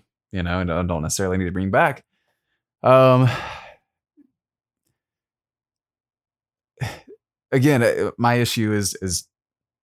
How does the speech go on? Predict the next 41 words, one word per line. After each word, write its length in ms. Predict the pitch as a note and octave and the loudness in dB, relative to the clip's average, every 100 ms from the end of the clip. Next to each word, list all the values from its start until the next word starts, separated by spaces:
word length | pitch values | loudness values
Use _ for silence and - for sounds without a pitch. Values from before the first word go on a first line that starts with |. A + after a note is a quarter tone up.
| _ G#2 | _ -2
largely 240 | G2+ G2 | -2 0
the 80 | F#2+ | -2
midfield, 540 | F#2+ - G2+ G2 G#2+ - _ _ _ _ - | -2 -2 -2 -2 -4 -8 _ _ _ _ -6
the 60 | |
midfield 300 | F#2+ F2+ F#2+ | -4 -2 -2
and 100 | F2 | -2
Alan 200 | D#2 F2 | -2 -2
Franco 440 | D#2+ F2 F2+ F2+ - _ - | -4 -2 -2 -4 -8 _ -6
for 80 | |
the 120 | F#2+ - | -4 0
<laughs> 40 | |
most 200 | C#3 - | 0 0
part. 540 | - B2 D3 A#2+ - - _ _ _ - D3 | 2 2 2 0 -4 -6 _ _ _ -20 -8
I 60 | G2 | -2
don't 140 | A2 | 0
know 120 | A2 G#2 | 2 0
if 80 | |
the 80 | G2+ | -2
depth 420 | F2 G2 F2+ - - G2 | 0 0 0 -6 -12 -8
i-, 40 | |
is 280 | G2 F2+ F#2+ | -6 -6 -4
necessarily 460 | F#2 - F#2+ F#2 E2+ | -4 -2 -2 -4 -2
the 120 | F2 | -4
issue 240 | F2 F2+ | -4 -6
when 100 | E2+ | -6
you've 120 | E2+ | -6
had 140 | F2 E2 | -4 -4
all 80 | E2 | -6
these 180 | E2+ | -6
injuries, 500 | E2+ E2+ E2 E2+ - - | -6 -6 -8 -8 -8 -10
but 160 | F2 D#2 _ _ _ _ _ | -12 -12 _ _ _ _ _
when 140 | G2+ G2+ | -6 -4
you 80 | F#2+ | -2
have 380 | G2+ G2 F#2 - _ _ _ | 0 -2 -6 -16 _ _ _
people 220 | - B2 G#2 | -8 -4 -2
who 80 | F#2+ | -2
are 100 | F2 | -4
starters 600 | - F#2+ F2+ D2+ - - - | -2 0 0 -4 -8 -10 -8
in 400 | F2+ E2+ G2 - _ _ _ _ _ _ | -6 -4 -6 -8 _ _ _ _ _ _
still 260 | - G#2+ G2 | -6 -4 -4
performing 640 | F2+ G2 F#2 F2 D#2+ F#2 | -4 -4 -4 -2 -4 -8